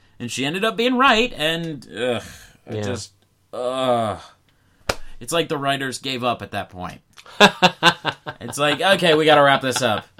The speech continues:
Speaker 2: Okay.
Speaker 1: We gotta wrap this up 'cause Anthony Hopkins wants to shoot a scene in the Bahamas.
Speaker 2: <laughs>
Speaker 1: Um,
Speaker 2: Yeah, we gotta get the second unit down there.
Speaker 1: Yeah, shit.
Speaker 2: Wait, that, I guess, would be probably first unit.
Speaker 1: Yeah.
Speaker 2: Still.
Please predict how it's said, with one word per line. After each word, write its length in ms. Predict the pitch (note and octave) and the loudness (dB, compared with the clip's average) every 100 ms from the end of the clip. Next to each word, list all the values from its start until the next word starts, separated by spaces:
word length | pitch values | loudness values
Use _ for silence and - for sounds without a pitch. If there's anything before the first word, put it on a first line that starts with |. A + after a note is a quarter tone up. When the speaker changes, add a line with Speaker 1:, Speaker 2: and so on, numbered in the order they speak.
| - - - _ _ _ _ - - - | -16 -16 -20 _ _ _ _ -20 -20 -8
Speaker 2:
Okay. 300 | D#3 C3+ F2+ - - | -2 0 -2 -4 -4
Speaker 1:
We 100 | D#3 | 4
gotta 160 | F3 F3 | 6 8
wrap 200 | F3 F3 | 6 4
this 160 | D#3+ | 0
up 180 | E3 C#3+ | 0 0
'cause 180 | D3 C3+ | -4 -2
Anthony 300 | C#3+ C#3+ C#3 | -2 0 0
Hopkins 380 | C3+ B2 C3 A#2 | 0 0 -4 -4
wants 220 | B2 A#2+ | -4 -4
to 80 | B2 | -6
shoot 220 | - A#2+ | -4 -4
a 40 | |
scene 220 | A#2+ B2+ A#2+ | -2 -2 -2
in 60 | |
the 60 | G#2+ | -2
Bahamas. 580 | G2+ G#2 G2+ F2+ - - _ _ - | -2 -2 -2 -4 -8 -14 _ _ -12
Speaker 2:
<laughs> 420 | - - - - - | -10 6 6 6 0
Speaker 1:
Um, 480 | C#3 A#2+ G#2+ G2+ G2 - | 0 0 0 -6 -8 -4
Speaker 2:
Yeah, 100 | C3+ | -2
we 100 | D3 | 0
gotta 160 | D3+ | -2
get 100 | D#3 D3+ | -2 -4
the 60 | |
second 320 | C#3 D3+ D3 | -4 -4 -4
unit 220 | C#3+ D#3+ G#2 | -6 -8 -8
down 200 | F2+ F2+ | -8 -8
there. 200 | E2+ - | -10 -12
Speaker 1:
Yeah, 200 | A#2+ A2 | -12 -10
shit. 460 | G2 - - G#2 F2+ _ _ _ | -10 -16 -18 -16 -18 _ _ _
Speaker 2:
Wait, 160 | A#2+ A2 | -2 0
that, 140 | A#2 | 0
I 40 | C3 | 0
guess, 240 | B2+ - | -4 -8
would 200 | G#2 F#2 | -12 -14
be 80 | - - | -18 -10
probably 340 | F#2 F2 F2+ | -8 -8 -12
first 320 | - G#2 - | -14 -16 -16
unit. 240 | - - - _ _ - | -18 -20 -20 _ _ -12
Speaker 1:
Yeah. 320 | F3 F3 E3 | -8 -6 -8
Speaker 2:
Still. 300 | - - - | -12 -14 -16